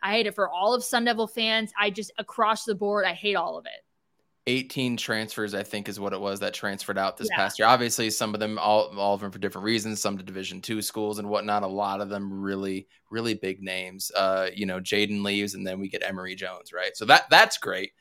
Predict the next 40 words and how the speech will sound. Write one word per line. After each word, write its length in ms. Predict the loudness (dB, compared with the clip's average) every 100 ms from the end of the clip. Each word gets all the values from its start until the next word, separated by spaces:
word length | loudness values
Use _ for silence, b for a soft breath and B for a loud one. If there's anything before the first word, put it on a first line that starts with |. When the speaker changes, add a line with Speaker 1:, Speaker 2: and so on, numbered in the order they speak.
| B B B
Speaker 2:
But, 80 | 6
Speaker 1:
Yeah. 80 | 8
Speaker 2:
you 60 | 6
know, 160 | 0
who's, 240 | 0 -2 0
who, 200 | 4 4
who's 240 | 8 8
he 60 | 10
gonna 180 | 6 6
throw 240 | 6 6
to? 360 | 6 2 2 2
And, 280 | 0 -2 -2
you 80 |
know, 60 | 0
you 140 | 6
got 180 | 8 8
Chad 260 | 8 8 8
Johnson 420 | 6 4 2 -4
still 260 | 0 2 4
there 280 | 6 6
and, 140 | 4 0
and 460 | -8 -14 -16 -6
a 40 | -2
couple 240 | 0 4
other 160 | 4 4
guys, 220 | 2 2
but 80 | 2
a 40 |
lot 180 | 2 2
of 60 | 2
the 60 |
big 220 | -2 -2
names 320 | -2 -2 -2 -4
have 100 | -4
left. 380 | 2 4 2 0
It's, 360 | -2 -2 -6 -10 _ _ _ _
it 160 | -4 -2 2
Speaker 1:
I 20 |
know. 80 | 2 2
Speaker 2:
sucks. 220 | -4 -10